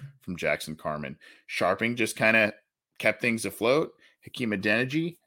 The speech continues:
nice game by him, clean, and the Bengals got through it, and it was them.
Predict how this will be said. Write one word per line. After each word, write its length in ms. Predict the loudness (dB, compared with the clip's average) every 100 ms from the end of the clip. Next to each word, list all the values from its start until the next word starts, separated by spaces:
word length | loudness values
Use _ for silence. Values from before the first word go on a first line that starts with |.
| -10
nice 500 | -4 4 4 4 0
game 280 | 0 2
by 200 | 4 2
him, 400 | 2 -2 -2 -6 _
clean, 560 | -10 -4 -2 -2 -4 -6 -6
and 100 | -4
the 60 |
Bengals 500 | 0 0 0 -2 -2
got 300 | 0 0 -2
through 220 | -4 -2
it, 100 | -2 -4
and 160 | -4 -2
it 40 |
was 260 | 0 -2 0
them. 420 | 2 2 2 -6